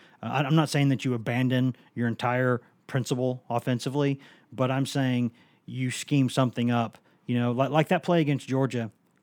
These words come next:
that was one of the plays of the season so far, that, that touchdown pass to Josh Palmer. They did that double shift kinda right there pre-snap, and you had Josh Palmer mi-, mixed up against the Georgia linebacker, and they're going,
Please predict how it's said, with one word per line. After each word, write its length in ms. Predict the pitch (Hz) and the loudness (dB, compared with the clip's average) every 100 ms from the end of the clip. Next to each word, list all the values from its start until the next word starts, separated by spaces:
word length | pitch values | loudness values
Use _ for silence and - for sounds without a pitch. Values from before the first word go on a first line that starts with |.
| _ _ _ - | _ _ _ -8
that 240 | 123 131 123 | -2 -2 0
was 320 | 127 117 113 | -4 -6 -6
one 200 | 131 139 | 0 0
of 40 | |
the 80 | 123 | 0
plays 260 | - 127 120 | 0 -2 0
of 60 | |
the 80 | 120 | -4
season 340 | 147 175 127 | 0 0 0
so 160 | 110 113 | -4 -4
far, 240 | - 117 | -4 -4
that, 320 | 117 120 110 120 | -2 -4 -4 -8
that 160 | 123 | -8
touchdown 300 | - 127 127 | -4 -4 -2
pass 180 | 123 123 | -2 -4
to 60 | 120 | -4
Josh 240 | 123 123 | -6 -4
Palmer. 340 | - 139 120 110 - - | -4 -2 -4 -6 -14 -4
They 100 | 127 | 0
did 180 | 139 127 | 0 0
that 180 | 117 | -2
double 240 | 113 131 131 | 0 0 0
shift 360 | - 135 - - _ _ _ - _ | 0 -2 -4 -16 _ _ _ -20 _
kinda 200 | - 131 | -2 0
right 220 | 123 131 123 | 2 2 2
there 180 | 131 | 0
pre-snap, 800 | 120 110 - 131 - 131 131 139 - - _ _ _ _ - | -2 -6 -4 -4 -2 0 0 -2 -6 -20 _ _ _ _ -8
and 420 | 127 123 120 123 | -6 -4 -6 -6
you 160 | 131 | -4
had 200 | 117 127 | -2 -2
Josh 240 | 127 127 - | -2 -4 -2
Palmer 200 | 131 127 | -2 0
mi-, 240 | 120 117 123 | 0 -2 -6
mixed 260 | 127 - | -10 -4
up 160 | 123 - _ - - | -6 -6 _ -20 -14
against 300 | 117 123 117 | -10 -8 -6
the 80 | 113 | -4
Georgia 240 | 123 117 | -4 -4
linebacker, 600 | 113 139 127 98 113 90 - - | -2 0 0 -2 -12 -18 -20 -14
and 100 | 123 | -6
they're 100 | 127 | -4
going, 300 | 123 120 110 | -2 -2 -2